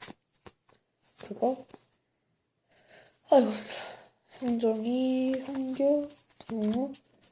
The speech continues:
수열, 성정이, 야동, 그, 명수, 아이고, 성규, 명수, 동우,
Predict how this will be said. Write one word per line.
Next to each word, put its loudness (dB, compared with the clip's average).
수열, 4
성정이, -2
야동, -4
그, -2
명수, 6
아이고, 0
성규, 4
명수, 4
동우, -2